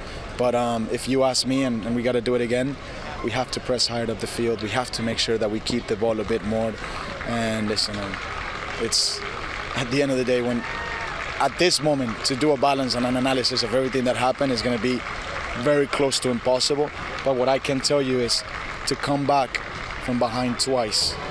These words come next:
and then in the last few minutes of the game, after the ninety-something, to give up a penalty and then go to overtime and be able to bounce back,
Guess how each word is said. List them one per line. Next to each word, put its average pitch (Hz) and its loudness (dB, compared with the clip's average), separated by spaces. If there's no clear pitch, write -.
and 120 0
then 131 2
in 139 0
the 135 2
last 143 2
few 143 2
minutes 143 0
of 135 2
the 131 2
game, 135 0
after 127 0
the 120 0
ninety-something, 131 0
to 127 -2
give 123 2
up 123 0
a 131 2
penalty 120 0
and 117 0
then 117 0
go 127 2
to 135 2
overtime 120 0
and 113 -2
be 110 0
able 117 0
to 123 2
bounce 127 0
back, 131 0